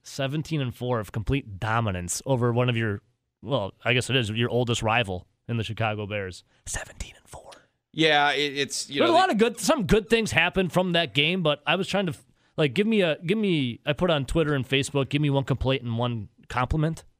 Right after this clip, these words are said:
Speaker 2: That's good.
Speaker 1: And, um, I've been trying to find compliments and positives to take away. Eleven and three.
Speaker 2: Well, they clinched the playoffs.
Speaker 1: Clinched the playoffs. What if you take that out of the equation? Like, what was a positive to come out of that game?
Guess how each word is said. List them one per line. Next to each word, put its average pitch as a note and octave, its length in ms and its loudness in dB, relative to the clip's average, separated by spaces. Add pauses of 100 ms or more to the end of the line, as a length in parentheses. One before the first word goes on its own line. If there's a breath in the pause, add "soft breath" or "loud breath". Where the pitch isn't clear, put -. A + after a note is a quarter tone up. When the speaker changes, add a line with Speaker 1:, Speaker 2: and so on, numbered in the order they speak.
Speaker 2:
That's - 160 -4
good. D3 260 2 (280 loud breath)
Speaker 1:
And, C3+ 340 0
um, A#2 560 -2 (200)
I've D3+ 120 -2
been D3+ 80 -2
trying F3 160 0
to D#3 60 -2
find C#3 220 2
compliments A#2+ 500 -2
and G#2 100 -6
positives A2 480 0
to F#2+ 80 -12
take G2+ 240 -8
away. F2+ 280 -8 (240)
Eleven D#3+ 320 2
and F3+ 220 0
three. C3+ 380 2 (100)
Speaker 2:
Well, - 100 -2
they B3 60 6
clinched A#3+ 300 0
the A#3+ 60 2
playoffs. D4 260 4
Speaker 1:
Clinched F3+ 260 4
the - 80 6
playoffs. A#2+ 680 0 (600)
What E3+ 120 4
if D#3 80 -2
you E3+ 60 2
take F3 200 2
that E3+ 140 4
out D#3+ 100 4
of D#3 60 0
the C#3+ 80 0
equation? C#3 400 0
Like, A#2 140 -2
what D#3 160 0
was D#3 100 0
a C#3 60 -2
positive B2+ 500 -2
to A#2 80 -4
come B2+ 160 -4
out A#2 140 0
of A2+ 60 -4
that G#2+ 140 -6
game? G2 360 -10